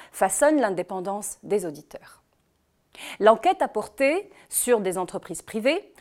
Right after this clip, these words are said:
appartenant auparavant au président déchu, ainsi qu'à sa famille et ses proches. Puis nous avons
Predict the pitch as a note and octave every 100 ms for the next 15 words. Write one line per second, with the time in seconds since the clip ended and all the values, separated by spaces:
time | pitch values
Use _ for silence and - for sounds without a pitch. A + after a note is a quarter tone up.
0 | - E3+ - - - F#3 D#3+ - C#4 D4
1 | A#3+ A3+ A#3 G3+ - G3 E3+ D#3+ C3+ C#3
2 | - F#4 - _ - - F#3 - B3 G#3+
3 | G3 F3+ A#3+ - F3 - - - - _
4 | - - - - A#3+ D#4 C4+ G#3 F#3+ G3